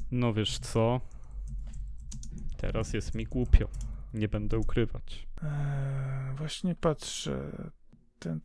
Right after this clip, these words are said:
Speaker 2: Anniversary Bundle, ten Anniversary Bundle P S cztery z, e, jest na P C.
Speaker 1: Nie, nie ma na Switchu jednak tego bundla.
Speaker 2: No, widzisz? A tak widzisz.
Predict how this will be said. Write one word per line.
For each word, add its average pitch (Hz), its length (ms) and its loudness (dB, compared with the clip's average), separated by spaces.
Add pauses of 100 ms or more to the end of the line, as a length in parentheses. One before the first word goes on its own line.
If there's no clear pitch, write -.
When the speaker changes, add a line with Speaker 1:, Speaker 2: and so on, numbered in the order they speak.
Speaker 2:
Anniversary 151 720 -4
Bundle, 143 560 -2
ten 160 180 -2
Anniversary 147 480 -4
Bundle 139 320 -2
P 135 220 0
S 120 160 -6
cztery 160 480 2
z, - 320 -12
e, 120 480 2
jest - 500 -2
na 123 220 0
P 120 240 -4
C. - 220 4
Speaker 1:
Nie, 139 360 12
nie 156 140 10
ma 190 140 8
na 117 100 8
Switchu - 400 8
jednak 107 600 2
tego 113 240 6
bundla. 104 520 6 (720)
Speaker 2:
No, 143 120 4 (1000)
widzisz? 165 800 10 (340)
A 165 160 6
tak 175 300 10
widzisz. 175 340 10